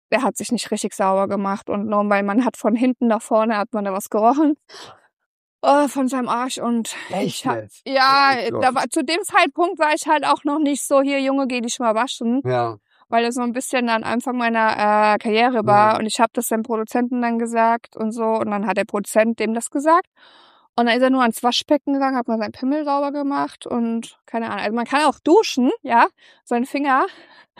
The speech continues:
Speaker 1: seine Hände mit Seife und mal kurz übers Arschloch wischen. Also das ist kein Problem, find ich.
Speaker 2: Ja,
Speaker 1: Also es ist eine Sache von zwei Minuten.
Speaker 2: Naja, ich finde sogar eigentlich,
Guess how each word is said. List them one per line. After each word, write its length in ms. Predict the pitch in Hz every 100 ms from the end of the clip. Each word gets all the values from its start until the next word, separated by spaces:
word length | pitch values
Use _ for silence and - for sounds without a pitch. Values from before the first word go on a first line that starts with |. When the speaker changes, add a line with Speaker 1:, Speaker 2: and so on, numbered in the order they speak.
| - -
Speaker 1:
seine 120 | 226
Hände 240 | 233 302 240
mit 140 | 233
Seife 400 | - 233 349 -
und 80 | 240
mal 180 | 233 233
kurz 260 | - 277 247
übers 240 | 226 226
Arschloch 540 | - 233 - 226 190 214
wischen. 380 | 220 - 294 349 _ - -
Also 220 | 196 247
das 160 | 247 -
ist 200 | - -
kein 220 | 262 269
Problem, 460 | - 247 214 196 190
find 180 | 190
ich. 320 | - 185 - - _ _ _ _
Speaker 2:
Ja, 200 | 110 110
Speaker 1:
Also 240 | 120 226 254
es 60 |
ist 40 | 294
eine 80 | 269
Sache 180 | 285
von 140 | 311 262
zwei 180 | 247 262
Minuten. 580 | 262 262 202 185 208
Speaker 2:
Naja, 260 | 127 135 139
ich 140 | 143
finde 300 | - 165 151
sogar 480 | 123 123 123 131 120
eigentlich, 840 | 113 139 156 127 117 131 160 -